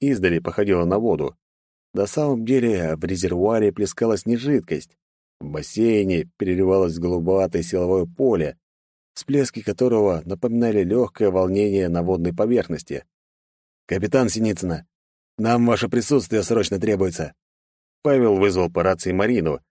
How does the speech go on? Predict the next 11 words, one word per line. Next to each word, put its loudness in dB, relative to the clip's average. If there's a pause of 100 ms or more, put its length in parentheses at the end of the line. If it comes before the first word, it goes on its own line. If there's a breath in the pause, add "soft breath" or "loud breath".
(280)
запретив -2
мобильным 0
комплексам -4
приближаться 0
к -4
бассейну 0
ближе, 0
чем -2
на 0
двадцать -2
метров. -2